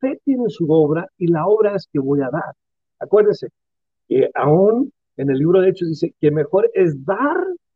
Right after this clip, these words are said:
que recibir. En este aspecto, para yo poder tener, tengo que dar. Su primer punto, según Génesis veintidós catorce, es Dios proveerá y soy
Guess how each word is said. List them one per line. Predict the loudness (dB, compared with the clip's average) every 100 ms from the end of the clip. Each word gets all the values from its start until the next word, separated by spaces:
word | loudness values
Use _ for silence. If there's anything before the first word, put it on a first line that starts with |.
| _ _
que | -4
recibir. | -2 -6 -8 -8 -8 -12 _ _ _
En | 0 0
este | 0 -4
aspecto, | -2 -2 -2 -4
para | -2 0
yo | 0 2
poder | 4 4 2
tener, | -6 -2 -2 -2 -4 -6 _ _ -12
tengo | -12 -12 -16
que | -14
dar. | -12 -14 _ _ _ _ -2
Su | 0
primer | 2 2 2 0
punto, | -4 -4 -4 -6
según | -2 0 0 -2 0
Génesis | -2 -2 -6
veintidós | -6 -6 -6 -6
catorce, | -6 -6 -2 0 2 2
es | 0 -4 _ _ _ -2
Dios | 2 2 0 -8
proveerá | -6 -2 -2 -4 -4 -6 -8 -16 _ -16
y | -10
soy | -2 0